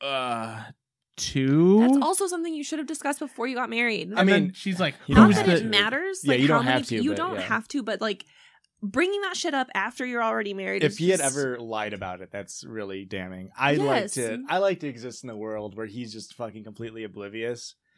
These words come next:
Speaker 3: and just one day, three years into their marriage, was out of nowhere like,
Speaker 2: "Did I ever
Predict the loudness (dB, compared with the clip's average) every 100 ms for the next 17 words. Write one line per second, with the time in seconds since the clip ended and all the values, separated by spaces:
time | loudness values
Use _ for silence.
0 | _ -10 -4 -4 -4 -4 -4 -2 -2 -2
1 | -2 -6 -8 -6 -4 -4 -4 -8 -8 -6
2 | -6 -8 -6 -6 -6 -12 _ _ _ -8
3 | -6 -6 -12 _ -8 -6 -6 -8 -8 -6
4 | -8 -10 _ _ _ _ _ _ _ _
5 | _ _ _ _ _ _ -20 _ -8 -8